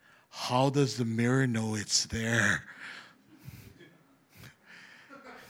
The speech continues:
Let that sink a little bit. Like, "How does the mirror know it's there?" Uh, like, uh, duh, the mirror doesn't know it's there. If you took the perspective of the mirror, you won't see the object.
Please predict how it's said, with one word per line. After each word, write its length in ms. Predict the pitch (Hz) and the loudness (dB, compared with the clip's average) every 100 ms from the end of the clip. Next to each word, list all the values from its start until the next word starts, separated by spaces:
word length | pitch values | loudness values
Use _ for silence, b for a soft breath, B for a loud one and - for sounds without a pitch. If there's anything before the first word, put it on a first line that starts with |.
| - - 392 359 370 359 - B B B B - | -16 -14 -14 -16 -18 -18 -14 B B B B 4
Let 140 | 202 | 8
that 120 | 196 151 | 10 10
sink 240 | - 185 | 10 10
a 40 | |
little 240 | 160 156 139 | 10 8 8
bit. 200 | 123 - - | 4 0 -6
Like, 240 | 143 120 113 - | -2 -2 -2 -10
"How 340 | - 196 214 | -4 4 6
does 320 | 233 240 214 | 10 10 8
the 140 | - 202 | 4 6
mirror 560 | 196 202 214 226 220 | 8 10 10 10 10
know 280 | 208 202 190 | 8 8 8
it's 240 | 196 190 - | 8 6 2
there?" 260 | 220 143 B B B B B B - | 2 2 B B B B B B -12
Uh, 120 | 135 143 | -10 -4
like, 240 | 147 113 107 | -4 -4 -2
uh, 160 | 147 139 113 | 0 0 -4
duh, 400 | 110 151 151 135 | 0 4 4 2
the 260 | 147 151 120 | 0 -4 -4
mirror 380 | 127 156 202 196 | 4 8 10 10
doesn't 520 | 151 165 156 147 117 | 8 2 4 2 0
know 220 | 123 156 | 2 6
it's 240 | 202 180 - | 6 6 0
there. 420 | 117 113 147 170 B B B B B | -2 0 0 -2 B B B B B
If 180 | 170 | 6
you 80 | 185 | 6
took 260 | 185 220 214 | 6 4 4
the 100 | 160 | 0
perspective 680 | 170 - - 170 175 160 131 | 2 2 4 4 6 2 4
of 260 | 156 151 | 2 2
the 100 | 135 | 2
mirror, 380 | 127 143 190 156 | 0 2 4 4
you 220 | 156 147 | 2 2
won't 220 | 151 165 147 | 4 2 2
see 280 | - 156 | -2 0
the 120 | 202 135 | -2 -2
object. 500 | 101 135 127 107 | -4 -6 -6 -12